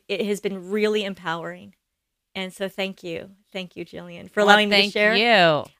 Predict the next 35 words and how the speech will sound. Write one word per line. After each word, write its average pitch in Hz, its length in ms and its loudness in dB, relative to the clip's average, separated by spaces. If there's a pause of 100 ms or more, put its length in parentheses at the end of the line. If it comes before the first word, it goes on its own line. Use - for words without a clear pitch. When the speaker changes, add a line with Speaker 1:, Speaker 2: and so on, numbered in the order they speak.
(120)
Speaker 1:
I 220 100 8
will 220 140 6
have 220 180 2
no 208 180 4
regrets 226 480 2
with 208 120 -8
how 208 80 4
stupid 220 420 0
I 208 80 8
sound 226 520 -2 (100)
listening 233 380 6
to 240 60 8
this, 247 320 4
'cause 208 140 0
we 202 100 6
didn't 214 200 6
rehearse 220 400 4
this. 311 280 6
<laughs> - 0 -
We 277 120 8
didn't 262 220 10
talk 226 280 10
Speaker 2:
No. 269 60 8
Speaker 1:
about 262 240 10
it. 285 240 8 (380)
Speaker 2:
No, 185 120 -2
Speaker 1:
And 233 200 8
Speaker 2:
we 208 120 6
didn't. 190 580 2 (140)
This 170 160 -4
has 185 160 -8
been 180 220 2
an 180 100 -2
authentic 175 640 2
podcast. 180 760 -2